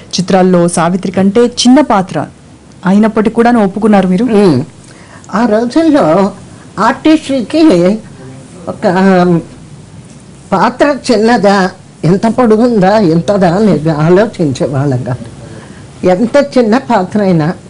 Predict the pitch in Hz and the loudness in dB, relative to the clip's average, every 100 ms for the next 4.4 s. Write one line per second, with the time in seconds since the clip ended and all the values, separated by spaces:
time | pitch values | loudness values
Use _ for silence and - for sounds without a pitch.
0 | - 185 190 269 285 285 302 247 240 - | -4 -4 -2 0 2 2 2 2 -2 -8
1 | - 240 196 180 - - - - - 233 | -2 2 2 0 -12 -20 -16 -8 0 0
2 | 254 226 233 196 202 226 - - - - | 2 0 2 4 4 2 0 -10 -20 -8
3 | - 247 254 262 233 214 262 - - 294 | -2 2 2 0 0 0 0 -2 0 2
4 | 254 247 165 | 4 4 2